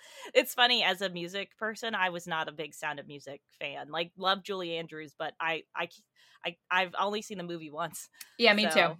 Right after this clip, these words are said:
Speaker 2: It wasn't my, <gasps>
Speaker 1: Ah.
Speaker 2: we did rewatch, and I'm gonna give Patrick a very big shout out right now, and then I'll, won't derail us again.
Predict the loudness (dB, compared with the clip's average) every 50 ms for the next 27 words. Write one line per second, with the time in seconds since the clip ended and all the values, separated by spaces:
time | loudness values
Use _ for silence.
0 | -6 -2 2 2 2 2 2 0 2 2 2 0 0 -4 -6 -2 0 4 4 4
1 | 4 6 6 6 6 6 4 4 4 6 8 8 8 6 4 0 -2 -6 _ _
2 | -6 0 2 2 2 4 6 6 6 6 4 2 -4 -6 0 0 2 2 2 0
3 | 0 0 0 -2 -2 -2 -2 -2 -2 -2 -4 -6 -6 -6 -6 -4 -4 -2 0 0
4 | -2 -2 0 0 0 0 0 0 -2 -4 -4 -4 -2 -2 -2 -2 -2 -4 -6 -8
5 | -4 0 2 4 6 6 4 2 -2 _ 0 0 0 2 2 0 0 2 2 2
6 | 4 2 2 0 0 -2 0 2 2 2 2 -2